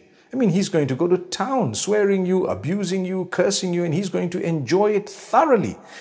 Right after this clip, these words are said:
And you were foolish enough to allow that to happen. Why allow your ears to hear or your eyes to see messages that are derogatory and insulting, demeaning of you? May Allah subhanahu wa ta'ala protect us.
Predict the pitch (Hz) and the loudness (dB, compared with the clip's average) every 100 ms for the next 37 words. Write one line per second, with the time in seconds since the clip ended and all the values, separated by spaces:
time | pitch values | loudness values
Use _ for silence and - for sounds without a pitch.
0 | - 139 143 196 175 127 - 339 285 202 | -4 -2 0 2 2 0 2 4 4 2
1 | - 165 185 - 175 - 131 147 208 233 | -2 -2 -2 -2 -2 0 2 4 4 4
2 | 175 165 - 117 190 196 110 - - - | 4 0 -4 -4 -2 -2 -4 -8 -16 -10
3 | 127 175 214 220 - 151 160 180 190 147 | -2 0 2 0 0 2 2 2 2 2
4 | - 156 196 185 - - - - 160 165 | 0 0 2 2 0 -6 -8 0 2 2
5 | 170 - - - 180 180 143 120 131 139 | 0 -6 -20 0 4 6 4 2 2 2
6 | 185 180 - 123 139 113 156 190 170 147 | 2 -2 -4 -2 -2 -2 0 0 -2 0
7 | 156 - - 120 120 120 95 104 107 185 | -2 -2 -10 -6 -2 -2 -2 -2 4 4
8 | 185 180 - 175 - 113 - 107 101 - | 6 2 2 -4 -4 -8 -8 -8 -2 0
9 | 196 190 185 180 170 101 127 135 160 220 | 2 0 0 -2 -2 0 0 2 4 4
10 | 233 220 202 127 110 117 214 139 120 135 | 4 4 2 -2 -2 -2 -2 -2 -4 -4
11 | 160 139 117 - 151 143 135 127 - 117 | -2 -2 -4 -4 -4 -2 -2 -4 -4 -2
12 | 127 113 - 98 123 - - - - | -2 -4 -8 -6 -4 -4 -10 -12 -16